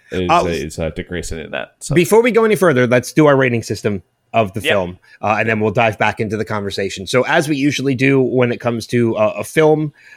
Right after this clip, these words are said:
Speaker 2: uh, whether it be live action or D C animated, we do our two-point ranking system, uh, that giving it a, um, sidekick, hero, or legend, as we do everything, but we go one step further and give it an actual number grade,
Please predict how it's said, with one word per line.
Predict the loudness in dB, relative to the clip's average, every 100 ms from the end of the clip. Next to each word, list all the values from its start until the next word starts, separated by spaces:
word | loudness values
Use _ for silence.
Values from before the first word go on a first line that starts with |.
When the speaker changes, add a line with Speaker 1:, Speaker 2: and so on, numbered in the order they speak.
| -4
Speaker 2:
uh, | 2 4
whether | 4 2
it | 0
be | 2
live | 2 2
action | 0 -2 -6
or | -8
D | -6 -6
C | -6
animated, | -6 -6 -6 -6 -8
we | -8 -8
do | -6 -4 -4 -4
our | 0 0 2 -2 -4
two-point | -2 -2 0 0 0
ranking | -2 -2 -8
system, | -6 -4 -2 -2 -6 -20 -18 -2
uh, | 0
that | 2 0 0
giving | -4 -2 0
it | -4 -2
a, | 0 0 -2 -10 -6
um, | -2 -2 -4 -12
sidekick, | -4 0 0 0 -4
hero, | 0 2 2
or | 0
legend, | 0 0 -2 -4
as | -4
we | -6
do | -8 -4
everything, | -4 -4 -4 -6 -4
but | -10
we | -10
go | -6 -4
one | 0 0
step | 0 -6 -2
further | -2 0 -2 -4 -20 -10 -4
and | -2
give | 0
it | -2
an | -4
actual | -4 -4
number | -4 -4 -4
grade, | -4 -2 0 -2